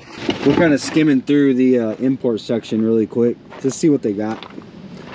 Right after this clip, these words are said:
So far, it's all, like, newer, like, newer nineties,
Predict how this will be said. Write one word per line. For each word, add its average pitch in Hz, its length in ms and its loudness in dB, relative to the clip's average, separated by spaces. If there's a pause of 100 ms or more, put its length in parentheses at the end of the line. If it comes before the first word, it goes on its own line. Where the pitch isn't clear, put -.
(400)
So 131 240 2
far, 131 340 0
it's 113 140 -4
all, 117 160 0
like, 104 480 -4
newer, 107 520 2 (800)
like, 104 140 0
newer 135 380 4
nineties, 107 800 -2